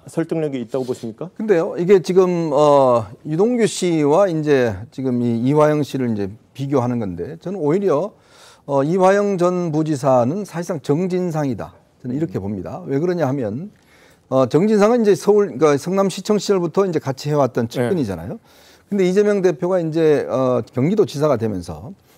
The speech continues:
Speaker 2: 당시에 그런 일이 있었습니다. 남북 정상회담을 평양에서 하는데
Speaker 1: 그렇죠.
Speaker 2: 당시 문재인 대통령이, 어, 방북단에 데리고 간 사람이 박원순 시장, 서울시장하고, 어, 최문순 경-, 저 강원지사만 데리고 갔어요.
Speaker 1: 예.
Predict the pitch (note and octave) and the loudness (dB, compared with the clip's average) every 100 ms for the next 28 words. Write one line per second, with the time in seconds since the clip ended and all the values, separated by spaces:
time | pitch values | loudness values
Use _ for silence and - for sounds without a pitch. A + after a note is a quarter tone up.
0 | _ - B2 C#3 D#3+ F3 G3+ D#3 B2 A2 | _ -8 -4 -2 0 0 0 -2 -4 -6
1 | G2 A#2 G3+ E3+ F3 F#3+ A#3+ A3+ D#3+ B2 | -2 -2 0 -2 0 2 2 4 4 4
2 | A2+ G2+ - F3 B2+ F#2+ G#2+ G2+ C3 C3+ | 2 -2 -4 -4 -4 -4 -6 -4 -2 -2
3 | - C3 D#3 F3+ F#3 G#3 G3+ G#3 G#3+ G#3 | -2 -6 -6 -6 -2 0 2 4 4 2
4 | G3 F3+ F3 F3+ F3+ E3 E3 G#3+ A#3 - | 0 0 0 -2 0 0 0 -2 -4 -12
5 | - _ - D3+ D3 C#3+ - _ C#3+ E3 | -20 _ 2 4 6 4 -2 _ 0 2
6 | G3+ F#3+ G3 D#3 D#3+ F3 D#3 D3 C#3+ F#3+ | 0 0 2 2 2 2 2 2 2 0
7 | G#3+ B2+ G3+ A#3+ G#3 - E3+ E3 D3+ - | 0 2 4 2 0 -4 0 0 0 -4
8 | E3+ D3+ D#3 C3 B2+ G3 C4+ _ _ _ | -4 -2 -2 -2 -2 -4 -6 _ _ _
9 | A#2 A#2+ - A3+ C4+ A3 D3 C#3+ F3+ - | -2 0 4 4 4 0 2 2 2 -4
10 | B2+ B2 - D3+ C#4 A#3 G#3+ C#3 C3 A2 | 0 0 2 2 2 2 2 2 2 0
11 | F2+ G#2 D3+ - A#2+ G#2+ A2+ | -2 -4 -6 -8 -10 -10 -12